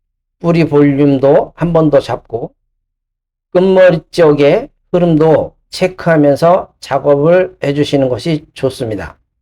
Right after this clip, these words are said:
자칫 아직까지 한 아이롱의 시술을 없어지게 만들 수도 있으니 너무 세게 볼륨 매직기를 잡지 않으시길 바랍니다. 부드러운 슬라이딩만으로도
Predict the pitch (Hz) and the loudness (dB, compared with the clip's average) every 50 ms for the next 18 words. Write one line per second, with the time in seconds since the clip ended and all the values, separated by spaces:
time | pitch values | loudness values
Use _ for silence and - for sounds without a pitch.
0 | _ _ _ _ _ _ _ _ _ _ _ - 139 151 151 - - 143 147 185 | _ _ _ _ _ _ _ _ _ _ _ -4 -4 -4 -4 -4 -2 -2 0 -2
1 | - - - _ _ _ _ _ _ _ _ - 110 139 160 208 202 202 - 190 | -2 -6 -14 _ _ _ _ _ _ _ _ -8 -6 -4 -2 -4 -4 -4 -2 -2
2 | 185 185 - - 151 165 165 147 92 92 - _ _ _ _ _ _ _ _ _ | -2 0 0 0 0 0 0 0 -4 -8 -14 _ _ _ _ _ _ _ _ _
3 | _ 117 131 139 151 156 156 156 151 147 143 143 - - 147 143 - - 143 139 | _ -2 0 2 2 2 2 2 2 2 2 0 -2 -2 -4 -4 -2 -2 -2 0
4 | 160 190 254 302 - _ _ _ _ _ _ _ _ _ _ _ _ _ - 110 | 2 0 0 -2 -4 _ _ _ _ _ _ _ _ _ _ _ _ _ -6 -6
5 | 127 - - - - 180 165 151 151 160 151 147 127 127 131 143 147 - - 135 | -6 -6 -4 0 0 2 2 2 2 2 2 0 0 0 -2 -2 -2 -2 -4 -4
6 | 131 131 117 113 - 131 113 117 123 139 127 98 - - _ _ _ _ _ _ | -4 -4 -4 -4 -6 -6 -4 -2 -2 -2 -2 -2 -6 -12 _ _ _ _ _ _
7 | _ _ _ _ _ _ _ _ _ - 127 143 151 165 165 165 156 - - - | _ _ _ _ _ _ _ _ _ 0 2 2 2 2 2 0 0 -2 -4 -4
8 | 170 165 160 156 135 139 165 226 - - _ _ _ _ _ _ _ _ _ _ | -4 -2 0 0 2 2 2 0 -2 -8 _ _ _ _ _ _ _ _ _ _
9 | _ _ _ _ _ _ _ _ _ - 131 139 139 147 147 143 135 131 123 123 | _ _ _ _ _ _ _ _ _ -2 0 0 2 2 2 2 2 0 -2 -6
10 | 123 - 135 131 143 151 147 151 151 - - 123 - - _ - 156 156 147 - | -6 -4 -2 0 0 0 -2 -4 -8 -10 -8 -8 -10 -10 _ -4 -2 -2 -2 -2
11 | - - - - 127 139 147 143 139 - 135 123 135 160 165 147 127 120 123 117 | -4 -8 -6 -4 -2 0 0 -2 -2 -4 -6 -4 -4 -4 -4 -4 -4 -6 -6 -6
12 | 110 101 92 85 78 - _ _ _ _ _ _ _ _ _ _ _ _ _ _ | -8 -10 -12 -16 -18 -20 _ _ _ _ _ _ _ _ _ _ _ _ _ _
13 | _ _ _ _ _ _ _ _ - 139 143 160 175 185 185 185 185 185 175 - | _ _ _ _ _ _ _ _ -4 -4 -2 0 2 4 4 6 6 4 2 2
14 | - 185 180 175 170 165 165 165 160 151 143 143 139 131 131 127 165 185 180 120 | 0 0 2 2 2 2 2 2 2 2 2 2 2 0 0 2 2 2 2 2
15 | 98 92 - | 0 -2 -8